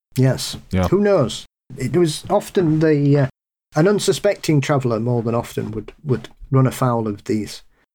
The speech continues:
Speaker 1: strange things. There's lots of little weird things in the Peak like that, like screaming skulls and boggart.
Speaker 2: Interesting. But,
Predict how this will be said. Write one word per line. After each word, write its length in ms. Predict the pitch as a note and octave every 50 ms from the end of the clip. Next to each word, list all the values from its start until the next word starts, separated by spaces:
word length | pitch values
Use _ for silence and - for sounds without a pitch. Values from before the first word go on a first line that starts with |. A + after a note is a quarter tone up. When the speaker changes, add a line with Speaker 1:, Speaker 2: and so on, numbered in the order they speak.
| _ -
Speaker 1:
strange 260 | - - B2 A2+ -
things. 160 | B2+ B2+ C3+
There's 140 | - F#3+ -
lots 220 | B3+ A3+ G#3+ -
of 60 | B2+ A2+
little 280 | A2 - - A2 G#2 - -
weird 320 | - B2 A#2 A2+ G#2+ G#2+
things 300 | - B2+ A2+ A2 G#2+ G#2+ G2+ - - -
in 140 | - C3 A2+
the 60 | G#2+
Peak 240 | - - A#2+ A2 - - _ _ _ _ _ _ _ _ _ _ _ _
like 180 | - A#2 A2+ G#2
that, 180 | B2 C3 C3 - - - - -
like 180 | C3 B2 -
screaming 380 | - - - C#3+ C3 C3 C3 B2+
skulls 400 | - - C3 B2+ C3 C3+ C3+ B2+
and 160 | A#2 A2 G#2+
boggart. 300 | A#2+ A#2+ A2+ B2 A#2+ - _ _ _ _ -
Speaker 2:
Interesting. 520 | B2 D3+ - - C#3+ - - - E2 C#2 - - - - - - - - _ - _ _ - - - - - -
But, 120 | - -